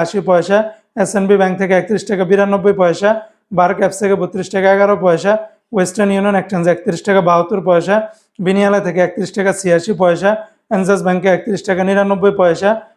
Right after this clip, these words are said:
আল ইনমা পে থেকে একত্রিশ টাকা সত্তর পয়সা, মোবাইল ইপে থেকে একত্রিশ টাকা বাষট্টি পয়সা,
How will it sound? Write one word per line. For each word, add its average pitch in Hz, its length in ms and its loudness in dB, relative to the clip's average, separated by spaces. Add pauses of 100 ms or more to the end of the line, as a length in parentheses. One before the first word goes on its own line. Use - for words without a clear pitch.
(180)
আল 190 180 2
ইনমা 196 240 0
পে 202 80 2 (100)
থেকে 180 200 -2
একত্রিশ 175 300 -8
টাকা - 240 -6
সত্তর 190 260 -2 (100)
পয়সা, 185 280 2 (460)
মোবাইল 190 340 2
ইপে 202 260 0
থেকে 175 160 -2
একত্রিশ 175 340 -4
টাকা 190 140 0 (100)
বাষট্টি 175 440 -2
পয়সা, 180 280 2